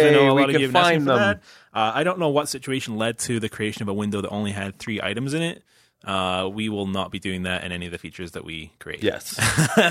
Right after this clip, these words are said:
Speaker 1: 'Cause that's not real great.
Speaker 2: No.
Speaker 1: But we'll be retrofitting that, uh, to allow you guys, uh, to better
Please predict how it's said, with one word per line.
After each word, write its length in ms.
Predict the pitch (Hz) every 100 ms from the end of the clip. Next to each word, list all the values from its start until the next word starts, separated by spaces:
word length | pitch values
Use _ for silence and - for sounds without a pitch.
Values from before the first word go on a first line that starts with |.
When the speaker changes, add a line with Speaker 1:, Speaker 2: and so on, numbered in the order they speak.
| 160
Speaker 1:
'Cause 160 | 151 -
that's 260 | 160 -
not 160 | 151 117
real 160 | 113
great. 300 | 104 98 - -
Speaker 2:
No. 160 | 95 85 -
Speaker 1:
But 180 | 127
we'll 120 | 139 147
be 100 | 139
retrofitting 560 | 139 160 - 139 127
that, 300 | 113 131 - _ _ -
uh, 240 | 95 98 95
to 120 | 107
allow 140 | 101
you 160 | 98 92
guys, 460 | 98 90 92 - - _ - _ _
uh, 340 | 78 80 78 85
to 220 | - 98
better 500 | 90 95 107 110 113